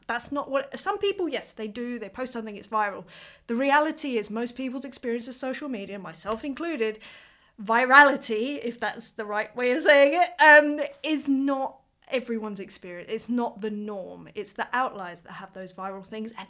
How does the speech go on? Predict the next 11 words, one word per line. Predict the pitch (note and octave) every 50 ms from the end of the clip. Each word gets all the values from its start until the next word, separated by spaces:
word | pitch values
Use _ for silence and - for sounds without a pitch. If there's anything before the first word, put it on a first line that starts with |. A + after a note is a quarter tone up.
| _ _
even | - D#4 D#4+ D4+ C#4 C#4 C4+ C#4
then, | C#4 A3+ F#3+ F#3+ F#3+ F#3+ -
in | G#3+ G#3+ G#3+ - _
all | - C#4+ C#4+ C4+
fairness, | C#4 - - D4 C#4 B3+ G3 F3+ F3+ F#3 - - - - - - - - _
sometimes | - - C#4 E4 F4 E4+ - C4+ C4+ B3+ B3 B3 A#3
going | A#3+ - A#3+ A#3+ B3+ B3+ B3+ B3
viral | A3 A3+ B3 B3 A#3+ G#3+ F#3+ F#3+ F#3 F#3 F#3 - _ _ _ _ _ _
can | - A3 A#3 A3
actually | G#3+ G#3+ - - - A3 A3 G3+
hurt | E3 - - - A3+ A#3+ G#3 F#3 E3+ -